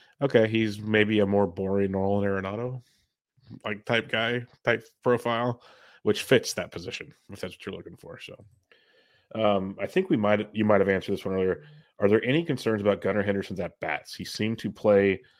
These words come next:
almost every day last year, and Steamer has him down for six hundred twelve at-bats. That would have been tied tenth last year.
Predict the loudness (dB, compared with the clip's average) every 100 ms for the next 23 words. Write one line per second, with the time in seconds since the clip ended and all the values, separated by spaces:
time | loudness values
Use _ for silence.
0 | _ -4 2 2 2 0 0 2 2 2
1 | -2 -2 -2 -2 -4 -6 -4 -2 -2 -2
2 | -4 -4 -4 -8 -10 -10 -12 -6 -6 -6
3 | -6 -6 -6 -8 -8 -6 -6 -8 -18 _
4 | _ _ -2 2 2 2 -2 -4 -6 -6
5 | -6 -6 -8 -10 -6 -6 -6 -12 -12 -14
6 | -14 -12 -12